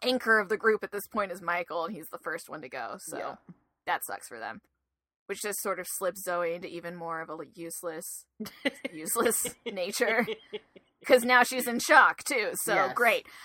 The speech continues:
Speaker 1: And, like, here's the thing, is, like, if this were a real Survivor scenario, I'm not so cold-hearted that if someone went into shock, I'd be like, "Leave 'em,"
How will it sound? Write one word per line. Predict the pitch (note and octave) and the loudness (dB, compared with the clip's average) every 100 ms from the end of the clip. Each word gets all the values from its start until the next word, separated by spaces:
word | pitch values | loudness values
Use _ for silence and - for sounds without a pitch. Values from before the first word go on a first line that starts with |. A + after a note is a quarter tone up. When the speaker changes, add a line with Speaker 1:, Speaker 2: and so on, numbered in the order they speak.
| - | 6
Speaker 1:
And, | D4 F4 | 8 10
like, | E4 C4+ | 6 6
here's | F4+ E4+ | 0 0
the | C#4+ | -2
thing, | C4 B3 | 4 4
is, | A3 G#3+ | 4 0
like, | A3 | 0
if | A3+ - | 0 -4
this | C#4+ | -6
were | D4 C#4+ | 0 2
a | |
real | B3 A#3 | 4 0
Survivor | - A#3+ G#3 - G3+ G3+ | -2 -6 -6 0 2 2
scenario, | G#3+ G#3+ F#3 E3+ F3 F3 F3 F#3 _ - | -4 -8 -8 -6 -6 -6 -6 -8 _ 0
I'm | B3 | 2
not | C#4+ - | 4 4
so | D4+ | 0
cold-hearted | C#4 B3+ A3+ G3+ F#3+ G3 | 0 0 0 -2 -2 -4
that | E3+ | -6
if | E3 | -4
someone | G3+ G#3 | -6 -4
went | G#3 | -6
into | G#3 G#3 | -8 -8
shock, | F#3 E3 | -2 -2
I'd | E3+ E3+ | -2 -6
be | E3 | -4
like, | D3 - | -6 -8
"Leave | D#3+ D3+ | -12 -10
'em," | E2+ | -10